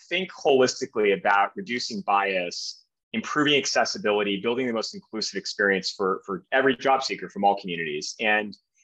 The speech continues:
we found that employers were really struggling with, you know, what, what does good look like? You know, where do we start? What is the most urgent, essential, burning issue? And, um, and how, most importantly, do we make progress,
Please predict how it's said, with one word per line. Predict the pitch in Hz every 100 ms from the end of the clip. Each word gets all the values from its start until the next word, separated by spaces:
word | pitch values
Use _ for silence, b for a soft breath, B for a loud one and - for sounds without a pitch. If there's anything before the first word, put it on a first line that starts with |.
| _ -
we | 135
found | 147 147 160 165 131
that | 127 113 113
employers | 110 - 143 156 190 165 131
were | 117
really | 127 113
struggling | - - 123 147 120 98
with, | 95 95
you | 98
know, | 92
what, | 101 120 -
what | 107
does | 147 -
good | 110 110
look | 98 -
like? | 73 62 - -
You |
know, | 90
where | 90 120
do | 139
we |
start? | 92 - - 110 92 73 _ _ _ _ -
What | 135 143
is | 135 135 110 - -
the | 113
most | 117 110 - -
urgent, | 117 113 117 104 110
essential, | - 110 101 101
burning | 107 101 98
issue? | 101 - 98 90 90 107
And, | 107 104 101 - _ _ _ _
um, | 120 120 -
and | 127 120
how, | - 160 175 165 135
most | 143
importantly, | 113 - 151 151 110 101 101
do | 107
we | 101 123
make | 127 107 -
progress, | - 117 131 120 90 87 87 - -